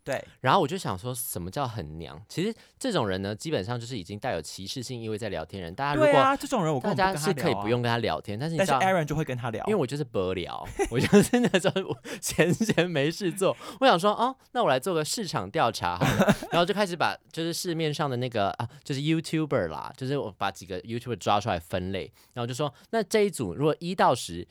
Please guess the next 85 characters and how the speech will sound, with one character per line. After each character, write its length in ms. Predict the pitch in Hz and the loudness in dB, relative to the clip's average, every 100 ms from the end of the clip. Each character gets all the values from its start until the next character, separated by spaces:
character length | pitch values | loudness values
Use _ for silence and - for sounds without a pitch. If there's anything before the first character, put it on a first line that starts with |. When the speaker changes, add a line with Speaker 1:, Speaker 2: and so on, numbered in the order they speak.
| _ | _
Speaker 2:
一 160 | - 180 | -8 -6
是 140 | 175 | -2
很 240 | 165 104 85 | -2 -2 -4
娘， 280 | 82 80 95 | -6 -8 -8
然 100 | 101 | -6
后 80 | 123 | -4
十 240 | - 104 | -4 -6
是 120 | 98 | -6
很 140 | 123 92 | -4 -4
man， 380 | 85 95 92 107 _ | -2 -2 -4 -8 _
然 100 | 104 | -6
后 80 | 113 | -6
五 160 | 101 | -6
是 80 | 92 | -10
中 300 | 117 120 110 | -4 -2 -2
性 180 | 117 117 | -4 -8
的 120 | 85 | -8
话， 200 | 90 85 - _ | -8 -8 -10 _
那 100 | 196 | -10
请 120 | - | -6
问 120 | 113 127 | -6 -6
这 220 | - 190 | -2 0
一 20 | |
组 160 | 139 92 | 0 -4
你 80 | 98 | -2
会 60 | |
把 80 | 98 | -2
它 60 | 90 | -2
放 160 | 98 | -2
在 40 | 95 | -4
哪 180 | 78 64 | -4 -8
里？ 120 | - - | -12 -4
Speaker 1:
然 120 | 131 | 2
后 100 | 147 | 4
网 100 | 135 | 4
友 40 | 127 | 4
还 160 | 117 | 2
说， 140 | - 135 | 2 0
Speaker 2:
然 60 | |
后 40 | 143 | 0
就 60 | |
Speaker 1:
三 220 | 185 185 | 2 2
分。 320 | 180 170 170 202 _ | 4 2 2 -6 _
Speaker 2:
对， 80 | 151 | -4
他 60 | 185 | -4
就 100 | 180 | -2
给 100 | 135 | -2
我 60 | |
一 40 | 107 | -2
个 60 | |
分 180 | 120 127 | -4 -6
数， 140 | 123 | -6
我 60 | 127 | -6
想 80 | 147 | -6
说， 80 | 123 | -8
哈， 280 | 120 98 127 | -10 -14 -12
这 120 | 175 | -10
是 60 | 151 | -8
三 180 | 147 | -6
吗？ 120 | 139 135 | -6 -6
如 60 | |
果 80 | 151 | -6
是 100 | 139 | -6
我 100 | 147 | -6
的 60 | 92 | -6
话， 80 | 110 | -8
我 140 | 85 | -10
是 100 | 87 | -12
七 320 | 123 - 110 | -12 -12 -10
耶。 180 | 107 - | -10 -4
然 300 | - 113 196 | 2 6 8
后 80 | 151 | 10
或 120 | 180 | 10
者 140 | 202 180 | 10 8
是 60 | |
他 140 | - 214 | 8 4
说， 120 | 220 | 0
这 140 | - | 0
个 100 | 240 | -2
应 100 | 202 | -2
该 100 | 202 | -2
是 160 | 208 214 | -4 -6
算 300 | 185 190 135 | -2 -2 -2
八 240 | 123 190 | 0 0
分， 300 | 196 196 185 | 2 2 0